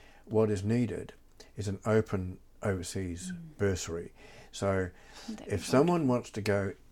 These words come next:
Speaker 1: anywhere in the world,
Speaker 2: Yeah.
Speaker 1: for, but, but with, with a real project, not,
Speaker 2: Yep.
Speaker 1: not just, "Oh, I'd like to go there," but with a project of some kind,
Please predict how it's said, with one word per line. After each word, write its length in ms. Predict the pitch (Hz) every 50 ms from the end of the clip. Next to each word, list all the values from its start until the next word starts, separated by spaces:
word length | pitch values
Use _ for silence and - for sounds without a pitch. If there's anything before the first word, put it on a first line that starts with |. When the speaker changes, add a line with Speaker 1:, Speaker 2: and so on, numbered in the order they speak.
| - - - -
Speaker 1:
anywhere 380 | - 160 180 185 180 170 160 151
in 120 | 143 131
the 100 | 120 113
world, 200 | 110 110 214 208
Speaker 2:
Yeah. 200 | 233 220 202 - 110 - - - - - - -
Speaker 1:
for, 220 | - - 104 - - -
but, 260 | - 107 98 - - -
but 160 | - 113 107
with, 260 | 104 113 117 123 - 120
with 160 | 120 127 127
a 60 | 123
real 240 | 127 143 156 151 143
project, 500 | - - 147 131 127 - 92 82 - -
not, 140 | 127 123 113
Speaker 2:
Yep. 100 | 113 120
Speaker 1:
not 260 | 113 117 123 113 -
just, 180 | 113 104 - 131
"Oh, 100 | 131 120
I'd 120 | 107 104
like 160 | 107 110 110
to 80 | - 101
go 180 | 107 98 95 92
there," 320 | 101 107 87 80 85 104 - - - - - -
but 160 | - 107 98 -
with 160 | 110 104 107
a 260 | 104 104 104 104 101 - - - -
project 400 | - - 147 143 - - - -
of 80 | 90 87
some 180 | - 90 101 95
kind, 460 | - - 85 87 - 120 123 123